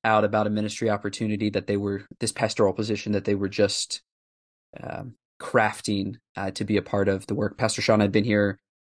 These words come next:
six months when I interviewed for the job. So it was a fully new job, and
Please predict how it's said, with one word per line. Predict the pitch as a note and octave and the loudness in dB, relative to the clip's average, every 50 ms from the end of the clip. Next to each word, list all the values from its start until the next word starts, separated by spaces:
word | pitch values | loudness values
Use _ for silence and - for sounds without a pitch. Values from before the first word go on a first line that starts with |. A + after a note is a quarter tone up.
| _ - | _ -6
six | - - - D#3 D3 - - | -2 2 2 2 2 2 2
months | A#2+ A2 G2+ G2 F#2+ - - | 2 2 2 0 -2 -4 -4
when | A#2 G#2+ | -2 -2
I | G#2 G2+ G2+ | 0 0 -2
interviewed | G2+ G#2 G#2 G2+ G2 G2+ G2 - | -2 -4 -4 -4 -4 -4 -4 -4
for | - G2+ | -4 -4
the | G2 | -2
job. | G2 A2 G2+ G2+ G2+ F2+ - | 0 0 0 0 0 -2 -4
So | - - | -2 -2
it | G2+ F#2+ | 0 0
was | - G#2 G2 - | 0 -2 -2 0
a | A2+ G#2 G#2+ - _ _ _ _ _ _ _ - | -2 -2 -4 -8 _ _ _ _ _ _ _ 0
fully | - A#2+ A#2 A2+ A2 | 2 4 4 6 6
new | G#2+ G#2 G#2 | 4 4 4
job, | G2+ A#2 G#2 G2 G2+ G2+ G2 G2+ - | 2 2 4 4 4 2 0 -4 -6
and | - G2 F#2+ G2 G2 G2+ F#2+ - | -8 -6 -6 -6 -6 -6 -6 -6